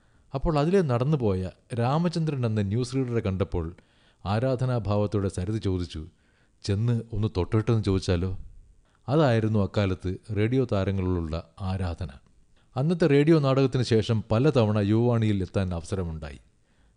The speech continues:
റേഡിയോ നമുക്ക് ഒരു ശീലമായി എന്നങ്ങ് പറഞ്ഞാൽ മതിയല്ലോ. ബിരുദത്തിന് ശേഷം ജേർണലിസം ഡിപ്ലോമ. അവിടെ ക്ലാസ്സിലെത്തിയ പ്രായം ചെന്ന അധ്യാപകൻ്റെ ശബ്ദം എന്നെ വല്ലാതെ അലട്ടി. എനിക്കടുത്തറിയാവുന്ന ആരുടെയോ ശബ്ദമാണല്ലോ ഇത്.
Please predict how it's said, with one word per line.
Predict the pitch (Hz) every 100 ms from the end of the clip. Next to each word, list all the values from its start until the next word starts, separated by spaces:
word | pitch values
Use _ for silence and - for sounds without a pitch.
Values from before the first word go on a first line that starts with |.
| 90
റേഡിയോ | 101 127 139 131
നമുക്ക് | 110 107 110
ഒരു | 107 107
ശീലമായി | 101 - 107 139 117 104 101
എന്നങ്ങ് | 90 95 87
പറഞ്ഞാൽ | 85 87 104
മതിയല്ലോ. | 87 80 73 71 - - _ _ _ _ _ -
ബിരുദത്തിന് | 123 151 175 175
ശേഷം | 120 113 117 110
ജേർണലിസം | 98 120 139 110 98
ഡിപ്ലോമ. | 85 82 73 73 _ _ _ _ -
അവിടെ | 151 180
ക്ലാസ്സിലെത്തിയ | - 127 151 160 127 104 104 95 _ -
പ്രായം | 117 131 170 147
ചെന്ന | 117 101 98 95
അധ്യാപകൻ്റെ | 92 - 127 123 117 101
ശബ്ദം | 101 90 92 87 -
എന്നെ | 95 87
വല്ലാതെ | 85 101 107 104
അലട്ടി. | 80 76 - - _ _ _ _ -
എനിക്കടുത്തറിയാവുന്ന | 113 120 113 113 139 - 117 113 110 107 107
ആരുടെയോ | 87 98 107 101 104 113
ശബ്ദമാണല്ലോ | - 87 98 90 90 87 82
ഇത്. | 80 80